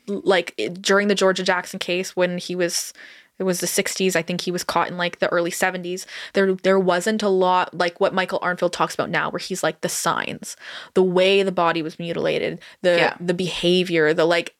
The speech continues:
Speaker 1: all of these signs that, that
Speaker 2: Yeah.
Speaker 1: indicate, like, a sexual psychopath. That's someone that, i-,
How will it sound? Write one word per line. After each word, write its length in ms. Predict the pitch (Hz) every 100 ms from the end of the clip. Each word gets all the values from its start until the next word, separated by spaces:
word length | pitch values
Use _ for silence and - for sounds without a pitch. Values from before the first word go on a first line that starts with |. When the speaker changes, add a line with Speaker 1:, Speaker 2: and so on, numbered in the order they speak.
| - -
Speaker 1:
all 380 | - - 202 214
of 80 | 214
these 220 | 208 196
signs 380 | - 180 185 180
that, 220 | 180 170 -
that 380 | 180 180 170 180
Speaker 2:
Yeah. 180 | 180
Speaker 1:
indicate, 400 | 175 143 180 - -
like, 180 | 180 175
a 40 |
sexual 460 | - 180 - - 175
psychopath. 720 | - 175 220 - 233 320 339 - - - -
That's 260 | 190 -
someone 320 | - 180 180 175
that, 220 | 151 - _ _ _ -
i-, 140 | 113